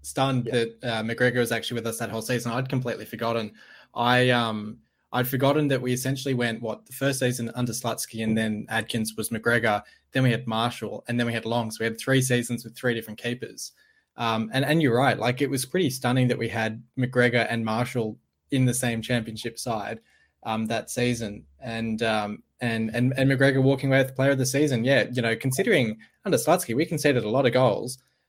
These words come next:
Speaker 1: but
Speaker 2: Yeah.
Speaker 1: McGregor, I think it must have been that second half of the season, went,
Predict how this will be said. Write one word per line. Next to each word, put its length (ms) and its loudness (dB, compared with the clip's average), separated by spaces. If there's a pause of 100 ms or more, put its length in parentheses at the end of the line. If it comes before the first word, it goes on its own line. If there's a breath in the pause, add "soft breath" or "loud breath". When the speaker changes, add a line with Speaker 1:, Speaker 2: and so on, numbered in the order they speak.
(120)
Speaker 1:
but 240 2
Speaker 2:
Yeah. 80 -2
Speaker 1:
McGregor, 520 2
I 80 -2
think 200 -2
it 80 -4
must 200 0
have 40 -4
been 120 0
that 140 -6
second 260 -4
half 140 -2
of 60 -20
the 60 -18
season, 480 -2
went, 240 -2